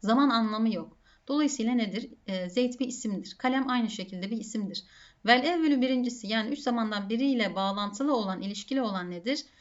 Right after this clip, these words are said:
El fiilü fiildir. Birincisi, yani üç zamandan biriyle bağlantılı olan nedir? Fiildir. Zehebe gitti dediğim zaman nedir? Başlı başına, kendi, e,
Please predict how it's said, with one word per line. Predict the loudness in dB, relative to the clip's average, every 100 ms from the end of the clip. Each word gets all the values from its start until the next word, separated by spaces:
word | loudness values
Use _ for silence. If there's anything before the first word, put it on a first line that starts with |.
| _ _ -4
El | -4 -2
fiilü | 0 2 2 0 -2
fiildir. | -4 -4 -4 -8 -16 -18 _ _ _ _ 0
Birincisi, | 4 4 2 -6 -6 -4 -2
yani | 0 0 0
üç | -2
zamandan | 0 0 0 -4 -2
biriyle | 0 0 0 -2 -2
bağlantılı | -4 -2 -4 -4 -6 -4
olan | -6 -6 -4
nedir? | -4 -4 -4 -8 -6
Fiildir. | -2 -2 -4 -6 -6 -16 -20 _ -4
Zehebe | 2 4 4 2
gitti | -2 -4 0
dediğim | 0 0 -4
zaman | -4 -4 -2 -4 -6 _ _ _ _ _ _ _ _ _ -6
nedir? | 0 0 0 -4 -8 -12
Başlı | -2 -2 0 -2
başına, | -2 -2 -4 -4 -4
kendi, | -4 -2 -2 -4 -6
e, | -6 -4 -6 -8